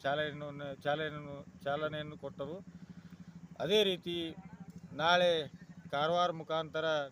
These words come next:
ನಮ್ಮ ಕಾನಕೋಣದ ಹೊಸ ಬಸ್ ಸ್ಟ್ಯಾಂಡ್ ಹತ್ರ ಮೂರು ಗಂಟೆಗೆ, ಆ, ತಾ-, ಆ,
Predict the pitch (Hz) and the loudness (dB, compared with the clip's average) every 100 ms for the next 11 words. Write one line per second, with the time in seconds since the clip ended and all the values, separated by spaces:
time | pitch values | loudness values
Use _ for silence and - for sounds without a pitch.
0 | 135 147 156 156 143 123 - - - - | -8 -6 -2 -2 -2 -6 -16 -20 -20 -20
1 | - - - 143 147 160 160 190 190 185 | -20 -20 -4 0 0 0 -2 2 4 6
2 | 180 170 151 143 - - - - - - | 8 6 4 -2 -16 -20 -18 -14 -12 -12
3 | - - 120 190 185 170 - 170 156 151 | -12 -12 0 2 4 2 0 -2 0 -2
4 | - 160 151 135 - - - - 156 170 | 0 0 0 -2 -8 -10 -10 -6 -4 -2
5 | 165 160 156 - 160 156 147 135 135 135 | -2 -2 -4 -4 -2 -2 -4 -6 -6 -4
6 | 127 127 139 143 131 127 120 131 139 | -6 -4 0 0 0 -2 -4 -2 -2